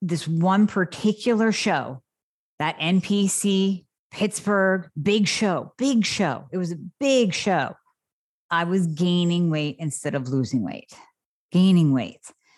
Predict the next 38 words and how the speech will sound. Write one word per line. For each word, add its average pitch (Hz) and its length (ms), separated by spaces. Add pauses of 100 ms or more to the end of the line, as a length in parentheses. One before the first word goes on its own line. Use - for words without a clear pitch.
(640)
And 208 140
I, 196 260
I 165 60
thought, - 320
"How 226 240
could 220 220
this 190 180
be?" 220 380
I 190 100
didn't 220 220
know 180 100
what 175 220
was 180 160
going 180 360
on. 220 300 (480)
And 185 180
that's 226 220
when 233 160
I 190 120
started 170 760 (440)
what 190 280 (100)
all 240 240
of 202 80
you 160 400
have 185 240
done. 160 460 (720)
I 160 140
went 127 260
to 208 100
my 233 220
doctor. 254 600 (140)
So 185 160
I 185 80
started 220 400
on 185 220
that 170 200
doctor 151 320
search. - 560